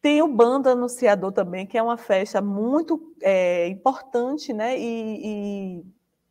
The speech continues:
já faz parte da nossa cultura, né, de acontecer. Ano passado não teve, esse ano também não teve, mas é bem importante, né, mo-, marca, né, é, so-, so-, marca figuras importantes da nossa cidade, né, e ela foi resgatada em dois mil e sete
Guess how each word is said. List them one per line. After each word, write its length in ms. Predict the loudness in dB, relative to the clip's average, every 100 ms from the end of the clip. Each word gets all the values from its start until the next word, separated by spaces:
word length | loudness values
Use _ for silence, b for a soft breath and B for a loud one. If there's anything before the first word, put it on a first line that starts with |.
| _
já 360 | 0 4 6 4
faz 340 | 4 4 4
parte 320 | 6 4 6
da 100 | 2
nossa 300 | 4 2 -2
cultura, 540 | -6 -6 -2 0 4 4
né, 180 | 2 -4 -8 -20 -18
de 220 | -2 0
acontecer. 640 | 0 -2 0 -2 0 -2
Ano 120 | -2 0
passado 400 | 0 2 2 0
não 140 | -6
teve, 480 | 0 6 10 10 6
esse 220 | 2 0
ano 160 | -2 -4
também 240 | -10 -10
não 120 | -14
teve, 340 | -4 2 2 2
mas 180 | -2 0
é 80 |
bem 320 | 0 -2 -6 -6
importante, 720 | -6 -8 -6 -8 -8 -10 -18 _ _ _ 0
né, 120 | 2
mo-, 280 | 4 2 0
marca, 720 | 0 2 2 -2 -2 -2 -2
né, 440 | -4 0 0 0 -4
é, 80 |
so-, 200 | 0 2
so-, 220 | 2 0 2
marca 300 | 2 2 0
figuras 560 | 0 2 2 2 2
importantes 580 | 2 0 0 -2 -4 -4
da 140 | -8
nossa 180 | -8 -12
cidade, 580 | -16 -14 -4 -2 -2 -4
né, 220 | -6 -6 _ b b b b 4
e 100 | 8
ela 160 | 8
foi 200 | 6 2
resgatada 720 | 4 2 4 0 2 0 2 2
em 80 |
dois 180 | 0 0
mil 140 | -2 -4
e 20 |
sete 580 | 2 4 4 0 -12